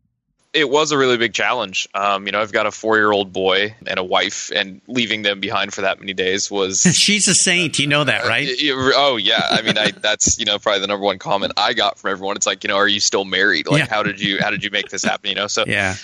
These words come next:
Speaker 1: um, and, and, and that was really tough. But, it, you know, we, what we got out of that trip was, was something you almost can't put into words. It sort of, I think for us, that trip was, coming back from that trip was sort of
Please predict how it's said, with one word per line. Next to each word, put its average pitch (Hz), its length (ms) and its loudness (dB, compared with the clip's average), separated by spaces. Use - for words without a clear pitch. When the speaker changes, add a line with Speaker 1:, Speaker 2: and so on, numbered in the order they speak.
Speaker 1:
um, 120 260 0
and, 123 220 2
and, 127 160 0
and 120 200 0
that 123 140 0
was 113 140 -4
really 104 180 -2
tough. - 400 -4
But, 127 220 0
it, 123 160 -6
you 143 160 -6
know, 131 200 2
we, 135 200 -2
what - 200 -2
we 165 140 0
got 107 480 -2
out 127 200 2
of 104 220 -4
that 95 260 -2
trip 98 300 -2
was, 101 600 0
was 107 200 -2
something 117 420 -2
you 113 140 -2
almost 107 340 -4
can't 107 300 -4
put 113 120 -8
into 101 200 -4
words. 101 580 -4
It 117 180 -4
sort 135 260 2
of, 123 400 -2
I 127 60 0
think 143 240 -4
for 135 180 2
us, - 220 2
that 127 260 -2
trip 131 300 -2
was, 117 340 -4
coming 208 260 0
back 139 180 0
from 135 100 -14
that 123 140 0
trip 120 200 -6
was 113 120 -6
sort 120 200 -4
of 110 300 -4